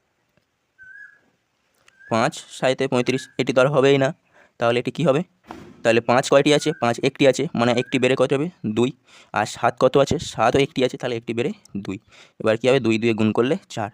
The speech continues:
অর্থাৎ পঁয়ত্রিশের গুণনীয়ক হবে পঁয়-, চারটি, ঠিক আছে? অর্থাৎ ভাজক হবে চারটি। কীভাবে হবে? ধরো, পঁয়ত্রিশ, এককে পঁয়ত্রিশ, তাহলে পঁয়ত্রিশ একটি, এক একটি, তাহলে পঁয়ত্রিশ কী হবে? পঁয়ত্রিশ, এক, পাঁচ আর সাত।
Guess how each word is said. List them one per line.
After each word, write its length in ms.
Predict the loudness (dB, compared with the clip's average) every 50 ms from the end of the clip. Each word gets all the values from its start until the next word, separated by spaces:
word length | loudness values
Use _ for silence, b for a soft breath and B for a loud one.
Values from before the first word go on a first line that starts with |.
| _ _
অর্থাৎ 340 | -6 -6 -4 -4 -6 -6 -6 -12 b b b b b b b b b b b b _ _ _ _ _ -2
পঁয়ত্রিশের 600 | 0 0 2 2 2 2 2 2 2 0 -2 -2 -6 _ _ _ _ -6
গুণনীয়ক 300 | -4 -2 0 0 -2 -2
হবে 200 | -2 0 0 0 0 -2 b b b b b b b _ -4
পঁয়-, 340 | -2 0 0 0 -2 -4 -6
চারটি, 380 | -4 -4 -4 -4 -4 -8 -12 -14 _ _
ঠিক 120 | -2 -2
আছে? 180 | -2 -2 -2 -6 -6
অর্থাৎ 240 | -6 -6 -6 -6 -10
ভাজক 320 | -10 -8 -6 -4 -2 -2 -2
হবে 140 | -2 -2 -4
চারটি। 380 | -4 -6 -8 -8 -10 -16 -18 -20 _ _ _ _ _
কীভাবে 180 | 2 2 4
হবে? 140 | 4 2 2 0 -4 -8 -6 0
ধরো, 200 | 2 2 2 B B B B B
পঁয়ত্রিশ, 460 | -2 -2 0 0 0 -2 -2 -4 -6 -12 _ _ -20 _ _ _ _
এককে 280 | -2 -2 0 0 -2 0
পঁয়ত্রিশ, 380 | 2 2 0 2 0 0 0
তাহলে 140 | 0 0 0
পঁয়ত্রিশ 460 | 0 0 -2 -2 0 0 -2 0 0
একটি, 280 | -2 -4 -2 -4 -6 -6 -8 _ _ _
এক 240 | 0 0 0 0 0
একটি, 260 | -2 -4 -4 -8 -10 -10 B B B B B
তাহলে 140 | -4 -4 -2
পঁয়ত্রিশ 300 | -2 -2 -2 -2 -2 0
কী 60 | 0
হবে? 120 | 0 0
পঁয়ত্রিশ, 840 | 0 -2 -2 -2 -2 -4 _ _ _ -6 -4 -4 -6 -8 -10 -14 -20 _ _ _ _ _ _ _ _ _ _ _ _ _
এক, 300 | -8 -2 0 0 0 -2 -4 -10 _ _ _ _ _ _ _ _ _ _ _ _ _ _
পাঁচ 520 | -4 -2 0 0 0 0 -2 -4 -10 -18 -20 _ _ _ _ _ _ _ -8
আর 140 | -8 -8 -8
সাত। 240 | -8 -14 -18 -20